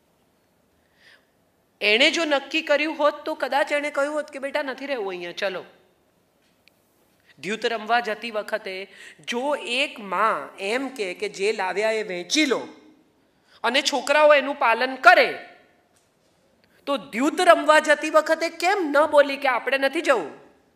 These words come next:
ન જવાય, બેસો ઘરમાં ચૂપચાપ"? આવા સવાલો મને કુંતીના પાત્ર વિશે થાય છે. અને એટલા માટે થાય છે કે હું એક નોવેલિસ્ટ છું અને પાત્ર વિશે વિચારું તો મને એમ થાય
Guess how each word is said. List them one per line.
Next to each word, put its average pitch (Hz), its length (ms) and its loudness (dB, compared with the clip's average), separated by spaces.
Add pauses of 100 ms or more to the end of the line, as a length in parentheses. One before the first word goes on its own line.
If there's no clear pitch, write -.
(300)
ન 247 140 4
જવાય, 240 420 4 (400)
બેસો 240 220 2
ઘરમાં 233 280 0
ચૂપચાપ"? 156 400 -10 (2000)
આવા 220 240 8
સવાલો 285 420 2
મને 294 240 0
કુંતીના 285 440 -2
પાત્ર 277 340 0
વિશે 277 280 -6
થાય 254 260 -2
છે. - 160 -16 (1700)
અને 294 400 0
એટલા 359 520 2
માટે 320 240 2
થાય 254 260 -2
છે 277 180 -6
કે 285 100 -12
હું 269 240 -6
એક 285 120 -6
નોવેલિસ્ટ 285 580 -4
છું 285 160 -4
અને 277 120 -4
પાત્ર 269 380 -2
વિશે 262 260 -6
વિચારું 262 420 -4
તો 269 100 -6
મને 254 200 -4
એમ 269 120 -6
થાય 240 320 -6